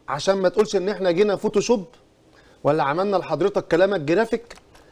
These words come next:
أو عملناك بالذكاء الاصطناعي مثلا وطلعنا التصريحات الغريبة اللي حضرتك قلتها من شوية دي.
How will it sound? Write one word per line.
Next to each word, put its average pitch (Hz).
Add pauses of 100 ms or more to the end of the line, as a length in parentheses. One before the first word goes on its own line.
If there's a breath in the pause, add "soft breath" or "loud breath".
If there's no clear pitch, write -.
(200 soft breath)
أو 160
عملناك 170
بالذكاء 175
الاصطناعي 202
مثلا 220
وطلعنا 196
التصريحات 185
الغريبة 175
اللي 170
حضرتك 196
قلتها 208
من 175
شوية 180
دي. 120